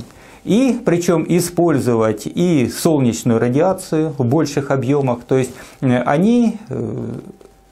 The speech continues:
в отличие от, скажем, э, сортов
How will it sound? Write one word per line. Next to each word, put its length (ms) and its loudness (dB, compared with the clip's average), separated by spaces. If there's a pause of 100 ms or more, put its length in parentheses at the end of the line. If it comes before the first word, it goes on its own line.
(120)
в 100 0
отличие 600 0
от, 200 0
скажем, 520 -2 (220)
э, 160 2
сортов 520 -2